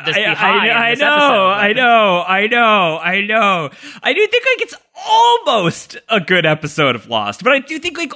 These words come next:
Speaker 2: ultimately it's just okay. It's just fine, uh, to the point of, like, being closer to bad than okay. Uh, which is why I think, like, a two point one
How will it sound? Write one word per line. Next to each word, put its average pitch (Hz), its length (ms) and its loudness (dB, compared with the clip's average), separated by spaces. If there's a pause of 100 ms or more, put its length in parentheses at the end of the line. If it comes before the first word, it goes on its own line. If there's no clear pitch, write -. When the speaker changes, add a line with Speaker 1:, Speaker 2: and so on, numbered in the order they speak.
Speaker 2:
ultimately 240 500 -6
it's 220 200 -4
just - 240 -4
okay. 131 640 -8
It's 165 200 -2
just 220 180 -12
fine, 170 580 -2 (260)
uh, 156 140 2
to 156 120 -6
the 208 60 -2
point 226 300 0
of, 175 60 -2
like, 160 200 -4
being 156 380 -4
closer 160 340 -4
to 135 60 -10
bad 127 500 -2
than 113 300 -12 (100)
okay. 98 480 -16 (340)
Uh, 107 440 0
which 110 160 -14
is 113 100 -16
why 143 160 0
I 139 60 0
think, - 180 -8
like, 139 120 -10
a - 20 -14
two 233 240 -10
point 196 360 -10
one 180 540 -6